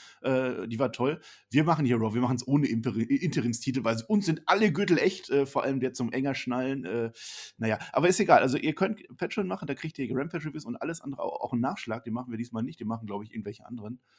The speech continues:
Freut mich, das hab ich gemacht. Abo, muss ich auch noch sagen, macht ihr. Flöter noch irgendwas, sonst verquatschen wir heute mal weniger als fünf Minuten.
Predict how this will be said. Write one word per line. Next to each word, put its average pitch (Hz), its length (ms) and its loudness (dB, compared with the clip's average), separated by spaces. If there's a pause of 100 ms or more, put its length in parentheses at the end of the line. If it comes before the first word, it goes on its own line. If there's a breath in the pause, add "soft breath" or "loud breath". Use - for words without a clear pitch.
(220)
Freut 113 300 -6
mich, 117 140 -8
das 117 120 -10
hab 131 100 -2
ich 117 120 -10
gemacht. 113 300 -2
Abo, 156 420 -2
muss 120 180 -4
ich 113 80 -2
auch 123 60 2
noch 139 100 2
sagen, 123 300 0
macht 127 240 -2
ihr. 127 260 -2 (1080)
Flöter 120 280 0
noch 120 160 0
irgendwas, 120 400 -4
sonst 110 160 -8
verquatschen - 360 -8
wir 101 40 -2
heute 95 160 -6
mal 90 100 -8
weniger 90 240 -8
als - 120 -16
fünf - 200 -16
Minuten. 90 380 -14